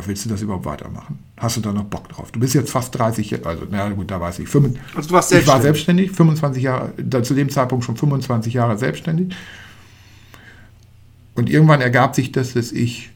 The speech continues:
Speaker 1: den Teil dieser Selbstständigkeit abgeben konnte, dass ich das lo-, äh, loswerden konnte. Und da habe ich gedacht, okay, dann, äh, das war, äh, im Dezember zweitausendfünfzehn.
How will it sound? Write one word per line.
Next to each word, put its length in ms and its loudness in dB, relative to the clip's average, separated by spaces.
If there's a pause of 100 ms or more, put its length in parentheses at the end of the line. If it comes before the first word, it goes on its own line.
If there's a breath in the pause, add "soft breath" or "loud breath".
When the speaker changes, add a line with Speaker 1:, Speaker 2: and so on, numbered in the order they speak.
Speaker 1:
den 160 2
Teil 240 2
dieser 260 -2
Selbstständigkeit 800 -2 (680)
abgeben 500 -4
konnte, 380 -12 (520)
dass 160 -2
ich 140 -4
das 240 -4 (140)
lo-, 180 2
äh, 80 -6
loswerden 640 0
konnte. 320 -10
Und 80 -2
da 60 -2
habe 100 -2
ich 60 -8
gedacht, 280 -2
okay, 280 -2 (800 loud breath)
dann, 440 0 (260)
äh, 260 -4
das 220 -6
war, 440 4 (340)
äh, 440 -6
im 140 -2
Dezember 640 0
zweitausendfünfzehn. 2000 -6